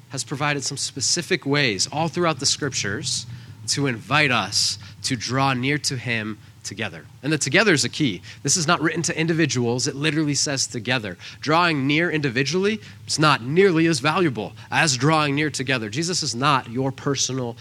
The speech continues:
Lord and Savior. That doesn't exist. He is our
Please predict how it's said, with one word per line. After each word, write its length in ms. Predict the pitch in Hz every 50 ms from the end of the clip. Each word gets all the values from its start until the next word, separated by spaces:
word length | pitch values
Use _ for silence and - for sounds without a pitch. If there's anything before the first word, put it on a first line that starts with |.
| - - -
Lord 220 | 113 120 127 117
and 100 | 117 110
Savior. 340 | 107 - 117 110 98 87 85
That 200 | 78 76 104 117
doesn't 220 | 147 143 135 143 123
exist. 420 | 101 92 101 107 95 - - -
He 140 | - 139 143
is 260 | - 147 139 113 - - - - - - - - - - -
our 540 | 120 139 135 104 107 101 92 82 76 -